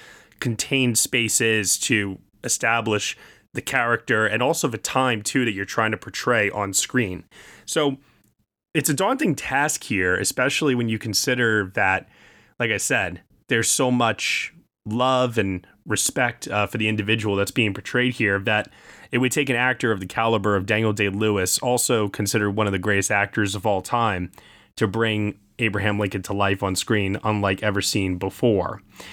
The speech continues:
With all that said, with a supporting cast of the Leo Point meme,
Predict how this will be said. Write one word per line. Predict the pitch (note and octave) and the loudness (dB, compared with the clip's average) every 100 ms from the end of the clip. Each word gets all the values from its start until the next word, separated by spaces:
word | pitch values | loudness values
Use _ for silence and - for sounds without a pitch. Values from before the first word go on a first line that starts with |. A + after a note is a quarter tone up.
| - - - - - _ _ _ - | -20 -20 -20 -20 -20 _ _ _ 0
With | D#3 F3 | 2 2
all | E3+ D#3+ | 0 2
that | D3+ - | 0 0
said, | - D3+ G2 F#2 G2+ - - - - - - | 0 2 2 0 -4 -12 -20 -20 -20 -14 -4
with | G#2+ A2+ | 0 2
a | |
supporting | G#2+ G#2 D3 D3+ C3+ | 0 0 0 2 0
cast | C#3+ C#3 D3 - | 2 2 2 2
of | A#2+ A2 G#2 G2 - - | 2 4 2 -2 -10 -6
the | A2 | -2
Leo | G#2+ C3+ B2+ | 0 2 0
Point | A#2+ - C3+ C#3+ | 0 0 0 0
meme, | D3 D3 D#3 F3+ | 0 2 2 2